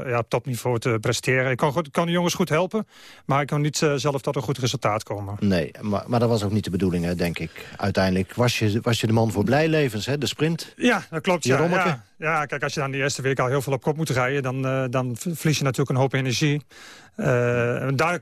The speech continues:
Speaker 1: daar, daar heb ik mijn taak goed kunnen volbrengen, maar ik heb nooit zelf tot, eh, tot goede resultaten kunnen komen daar.
Speaker 2: Nee. En nu ben je ploegleider.
Speaker 1: Ja, ja, alweer, <laughs> ja, alweer het zesde jaar.
Speaker 2: Waarom moet je daarom lachen?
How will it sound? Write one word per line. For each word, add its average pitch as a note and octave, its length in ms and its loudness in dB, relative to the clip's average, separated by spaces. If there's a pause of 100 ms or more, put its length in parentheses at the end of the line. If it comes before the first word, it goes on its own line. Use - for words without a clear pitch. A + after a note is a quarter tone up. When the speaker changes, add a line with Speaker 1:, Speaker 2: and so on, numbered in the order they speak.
(160)
Speaker 1:
daar, F#3 180 2 (100)
daar F3 200 2
heb F#3 100 0
ik D#3 60 -8
mijn D#3+ 160 -2
taak D3+ 240 0
goed - 180 -6
kunnen D3 200 0
volbrengen, C#3+ 420 0
maar C3 100 0
ik C3 80 -2
heb C3 120 -2
nooit C3+ 240 0
zelf C3+ 380 -2
tot, - 280 -4
eh, C#3 160 2
tot B2+ 240 -2
goede B2+ 240 0
resultaten B2 500 0
kunnen A#2+ 200 -4
komen A#2 300 0
daar. G#2+ 260 0 (200)
Speaker 2:
Nee. F2+ 220 0 (260)
En D3 100 2
nu E3 60 4
ben C#3+ 100 4
je B2 60 2
ploegleider. E3 540 0 (320)
Speaker 1:
Ja, G#3 200 4 (200)
ja, E3 180 0
alweer, E3 320 0
<laughs> - 0 -
ja, E3+ 220 2
alweer D3+ 360 2
het C#3 120 0
zesde D3+ 380 2
jaar. D#3 300 2
Speaker 2:
Waarom C3 180 2
moet C3+ 100 4
je D3 60 2
daarom B2+ 180 2
lachen? C3+ 320 -4